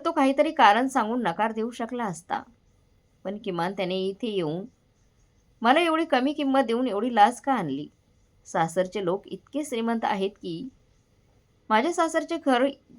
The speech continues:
अ, लोक इतके श्रीमंत आहेत की दोन हजारांचं पाकीट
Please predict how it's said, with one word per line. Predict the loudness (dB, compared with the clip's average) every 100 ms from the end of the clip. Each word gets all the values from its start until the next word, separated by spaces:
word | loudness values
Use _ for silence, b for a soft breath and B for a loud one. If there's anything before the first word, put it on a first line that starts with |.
| 0
अ, | 2
लोक | 2 0
इतके | -2 -4 -6 -6
श्रीमंत | -2 0 2 2
आहेत | 2 0 -4
की | -4
दोन | -2 0 0
हजारांचं | -2 -2 -2 -4
पाकीट | 0 0 -2